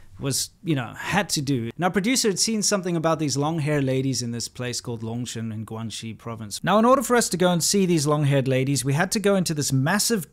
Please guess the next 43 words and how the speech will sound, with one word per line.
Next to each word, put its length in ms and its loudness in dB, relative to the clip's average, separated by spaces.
tourist 460 2
area, 380 0
which 180 -2
you 80 2
have 160 0
to 80 0
pay 240 2
a 80 2
hefty 460 0
fee 260 0
to 140 -2
get 120 0
inside, 320 0
a 40 -2
couple 260 0
of 60 0
hundred 260 2
R 160 6
M 100 4
B, 160 2
which 200 -2
is 80 -2
a 40 2
lot 240 2
for 120 -6
China. 440 -4
And 160 2
it's 180 0
just 220 0
this 320 0
huge 640 2
sort 200 -4
of 220 -6
touristy 920 2
fake 360 -2
village 400 2
set 260 0
up 320 -4
in 140 -2
these 140 0
beautiful 360 0
rice 280 4
terraces. 560 -4